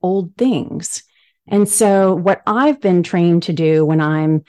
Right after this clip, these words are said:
in an altered state is when anything comes up, to look at it. It's called cultivating the witness, to look at it like I'm an active observer of my own feelings and my own life. And really you approach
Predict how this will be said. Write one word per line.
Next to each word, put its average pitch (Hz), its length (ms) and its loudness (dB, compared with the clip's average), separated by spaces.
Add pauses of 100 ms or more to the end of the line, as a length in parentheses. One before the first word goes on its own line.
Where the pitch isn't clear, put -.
(320)
in 190 100 2
an 175 180 4
altered 160 380 -2
state 160 360 -4
is 165 140 -6
when 165 220 -2
anything 220 440 2
comes 175 460 -2
up, 170 240 -2
to 185 120 -6
look 165 440 -4
at 151 220 -4
it. 147 200 -6 (280)
It's - 80 -20
called 180 240 -2
cultivating 202 560 0
the 170 100 0
witness, - 540 -6
to 196 160 -6
look 190 260 -2
at 233 220 -2
it 233 200 -2 (200)
like 151 200 -8
I'm 147 160 -4
an 147 260 -4
active 190 440 -4
observer 170 720 -4
of 170 260 -2
my 156 320 -2
own 170 400 0
feelings 151 640 -2
and 156 200 -6
my 143 220 -6
own 151 240 -4
life. 151 400 -10 (520)
And 175 300 2
really 190 220 2
you 190 240 -2
approach - 680 -4